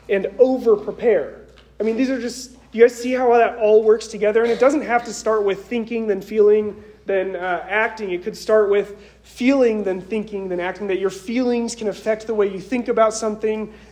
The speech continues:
and then, um, that brings out a different way of acting. Does that all make sense? Do you guys see how all of this fits together?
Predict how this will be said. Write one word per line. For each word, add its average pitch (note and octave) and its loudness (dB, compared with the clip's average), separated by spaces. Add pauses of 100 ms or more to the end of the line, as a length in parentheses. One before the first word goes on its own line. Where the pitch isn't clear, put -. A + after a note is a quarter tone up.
and F#3+ -6
then, F#3+ -2 (220)
um, F3 -4 (140)
that F#3+ 0
brings G#3 0
out G3+ 2
a F#3+ -4
different G3 -4
way F#3+ 0 (220)
of F#3+ -2
acting. F#3 0
Does F3 -12
that G#3 6
all A#3+ 8
make A#3 0
sense? A3+ -6
Do - -12
you G#3+ 4
guys - -8
see B3 -4
how B3 2
all G#3 4
of G#3 -4
this G#3+ -2
fits - -6
together? G#3 -2